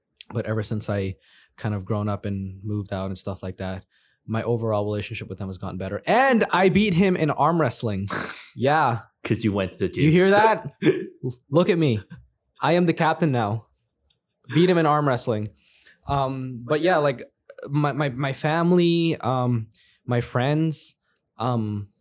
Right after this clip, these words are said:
Speaker 1: like, I have, like, a, this is, like, a, people are not gonna understand because they don't work at Boston Pizza, but for people who do work at Boston Pizza, uh, like, uh, they are, they're my family.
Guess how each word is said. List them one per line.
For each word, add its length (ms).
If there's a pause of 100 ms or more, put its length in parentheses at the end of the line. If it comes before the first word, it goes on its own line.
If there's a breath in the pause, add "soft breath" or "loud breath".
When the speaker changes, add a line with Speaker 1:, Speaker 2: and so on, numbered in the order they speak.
(420)
Speaker 1:
like, 140
I 100
have, 260
like, 200
a, 320 (1700)
this 200
is, 140
like, 220
a, 300
people 220
are 160
not 180
gonna 120
understand 460
because 180
they 100
don't 160
work 160
at 80
Boston 280
Pizza, 260
but 240
for 200
people 240
who 120
do 140
work 200
at 60
Boston 280
Pizza, 400 (880 soft breath)
uh, 500 (200)
like, 240
uh, 380 (340)
they 180
are, 140
they're 340
my 120
family. 500